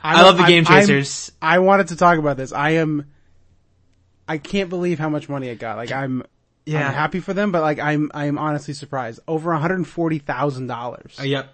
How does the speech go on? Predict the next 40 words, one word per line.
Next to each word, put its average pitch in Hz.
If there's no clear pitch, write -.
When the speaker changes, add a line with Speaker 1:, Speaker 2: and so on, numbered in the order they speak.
Speaker 1:
Yeah, 131
I 123
think 190
they 151
just 123
barely 131
cleared 123
a -
hundred 117
forty 113
thousand, 107
um, 107
right 117
at 127
the 120
end 151
there 151
or -
whatever. 165
Speaker 2:
Mm-hmm. 151
Speaker 1:
When 135
their 127
original 131
goal 127
was 120
ninety-five 127
thousand, 127
they 110
had 110
a 110
stretch -
goal 120
for 104
one 110
twenty-five 117
to 120
get 110
a 104
mystery, 110
like, -